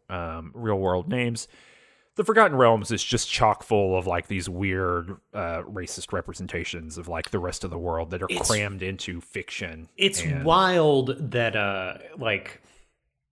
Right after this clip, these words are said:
Speaker 2: it's interesting to play this game, and, like, that stuck out to me so much, like,
Speaker 1: Yeah.
Speaker 2: this third dialogue screen.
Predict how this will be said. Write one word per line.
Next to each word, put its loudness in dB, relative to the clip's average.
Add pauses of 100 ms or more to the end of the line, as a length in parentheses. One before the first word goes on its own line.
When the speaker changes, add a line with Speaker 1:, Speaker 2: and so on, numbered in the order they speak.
(260)
Speaker 2:
it's -2
interesting 2
to 0
play 0
this 2
game, -2
and, 0
like, 0
that -8
stuck -2
out -8
to -14
me -18
so -6
much, -6
like, -6
Speaker 1:
Yeah. 0
Speaker 2:
this -4
third -4
dialogue -4
screen. -6